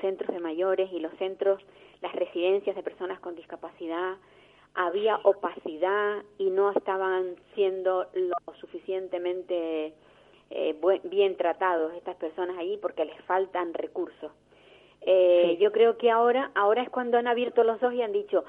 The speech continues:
Speaker 1: "Caray, las residencias están funcionando mal".
Speaker 2: Claro, claro, pero, pero, claro,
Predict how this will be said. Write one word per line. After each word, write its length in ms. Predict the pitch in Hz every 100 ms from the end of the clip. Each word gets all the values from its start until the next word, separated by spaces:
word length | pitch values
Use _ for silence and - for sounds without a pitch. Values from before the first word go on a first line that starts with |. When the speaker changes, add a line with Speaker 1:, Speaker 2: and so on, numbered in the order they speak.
| - -
Speaker 1:
"Caray, 600 | 202 208 262 370 392 226
las 140 | 185 196
residencias 680 | 208 202 214 208 262 285 311
están 220 | 311 302
funcionando 560 | 320 302 269 285 285
mal". 400 | 233 254 302 220 - _ _ _ _ _ _ _
Speaker 2:
Claro, 480 | - 208 214 175 165 _ -
claro, 460 | - 185 196 180 175
pero, 280 | - 175 165 -
pero, 340 | 170 170 185
claro, 460 | - 214 233 214